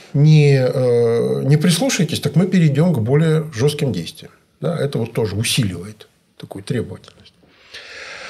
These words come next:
Э, надо сказать, что это не пустые, н-, не бесполезная форма.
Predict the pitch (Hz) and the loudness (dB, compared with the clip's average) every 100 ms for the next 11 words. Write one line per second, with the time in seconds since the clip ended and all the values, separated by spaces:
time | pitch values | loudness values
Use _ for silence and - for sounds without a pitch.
0 | - - 175 160 233 233 220 226 208 254 | -4 2 4 6 4 2 2 2 4 2
1 | 262 - - - 196 185 180 180 202 214 | 2 0 -4 -2 2 4 4 2 0 2
2 | 196 175 202 202 190 - - 110 95 131 | 4 4 4 0 -4 -2 0 0 -2 -2
3 | 160 180 180 165 190 208 170 180 190 175 | -2 0 2 4 4 4 2 0 0 0
4 | 143 104 87 - 139 92 | 0 -4 -8 -6 -6 -6